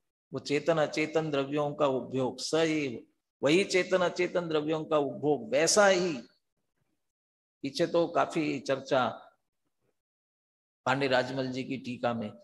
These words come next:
वो ज्ञानी के ज्ञान में भाव और अज्ञानी के अज्ञान में भाव,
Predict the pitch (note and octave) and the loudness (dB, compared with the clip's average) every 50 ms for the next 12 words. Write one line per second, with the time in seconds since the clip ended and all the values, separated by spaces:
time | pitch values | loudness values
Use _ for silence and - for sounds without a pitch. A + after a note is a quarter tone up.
0 | _ _ _ _ _ _ _ _ _ _ - A#2+ A2+ A2 A2+ B2 B2+ C3 C#3 C#3 | _ _ _ _ _ _ _ _ _ _ -10 -8 -6 -2 -2 -2 -2 -2 -4 -6
1 | - C#3+ C#3+ C3 B2+ B2+ B2+ C3+ C3+ C#3 C#3 C#3 C3+ B2+ B2 C3+ C3+ C3+ C3 B2 | -4 -4 -4 -2 0 -2 -2 -2 -2 -2 -4 -2 -2 -2 0 2 2 2 2 0
2 | A#2 A#2 B2+ C3 C3 C3 C3+ B2+ C3 C3 B2 A#2+ A#2 A#2+ B2 A#2+ B2 B2 B2 B2+ | -2 -4 -4 -4 -4 -4 -6 -8 -6 -4 -4 -4 -4 -6 -6 -4 -4 -4 -4 -6
3 | B2 A#2 A2+ A2 A2 A2 G#2 - - - | -6 -6 -4 -2 -2 -2 -2 -2 -8 -16